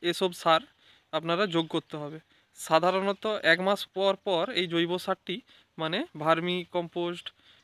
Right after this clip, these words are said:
গোবর সার বা হাড়ের গুঁড়োগুলো দেয়া ভালো। শীতের ঠিক পরেই অথবা মার্চের শেষে বা এপ্রিলের প্রথম দিকে যাদের গাছ আগের থেকে লাগানো রয়েছে বা একটু বড় গাছ,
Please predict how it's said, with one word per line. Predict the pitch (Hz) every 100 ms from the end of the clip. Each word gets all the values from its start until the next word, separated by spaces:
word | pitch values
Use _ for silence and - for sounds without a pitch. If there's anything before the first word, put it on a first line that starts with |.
| _
গোবর | 156 165 170 175
সার | 175 - 170 170 185
বা | 180 165
হাড়ের | 165 160 170
গুঁড়োগুলো | 170 170 170 180 185 277 _ _ _ _
দেয়া | 147 156 196 311 - _
ভালো। | 156 156 147 - _ _ _ _ _ _ - - - - - _ _ _ _ _ _ _ _ _ _
শীতের | - - 202 254 240 _
ঠিক | 233 226 -
পরেই | 202 214 233 247 - -
অথবা | 170 202 214
মার্চের | 202 175 180 208
শেষে | 196 196 202
বা | 202 196
এপ্রিলের | 180 185 196 202
প্রথম | - 170 202 202
দিকে | 196 160 180 - _ _ _ _ _ _ _ _ _
যাদের | 156 160 180
গাছ | 165 165 175
আগের | 160 175
থেকে | - 185
লাগানো | 170 156 170 180
রয়েছে | 180 175 - 165 _ _ _ 160
বা | 156 156
একটু | 156 -
বড় | 156 156 170 160
গাছ, | 156 151 -